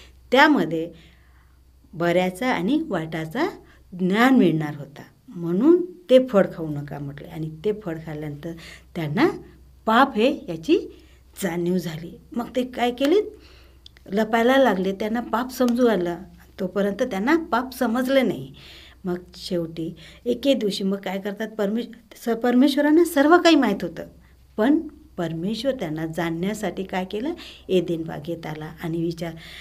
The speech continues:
मग बघतो तर काय करतात ते लोक, झुडपाच्या मागे, कसे, हम्म, झाडाझुडपाच्या मागे लपून गेले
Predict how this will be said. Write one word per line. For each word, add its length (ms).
मग 140
बघतो 440
तर 120
काय 200
करतात 380
ते 120
लोक, 200
झुडपाच्या 720
मागे, 440
कसे, 160
हम्म, 400
झाडाझुडपाच्या 800
मागे 340
लपून 380
गेले 420